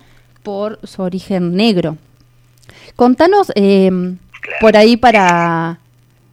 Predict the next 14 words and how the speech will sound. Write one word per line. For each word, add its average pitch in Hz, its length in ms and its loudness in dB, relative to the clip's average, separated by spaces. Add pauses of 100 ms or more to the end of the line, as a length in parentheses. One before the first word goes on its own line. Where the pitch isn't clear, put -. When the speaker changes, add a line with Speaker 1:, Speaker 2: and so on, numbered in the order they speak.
(460)
Speaker 1:
por 190 140 -8
ahí 190 180 -2
alguien 202 320 -2
que 190 140 -6
no, 190 400 -4
no, 180 400 -16
no 196 120 -8
es 196 120 -4
del, 202 180 -4
quizá - 300 -6
del, 190 200 0
del, 180 260 -6 (100)
del 196 260 -12
mundo 185 760 -4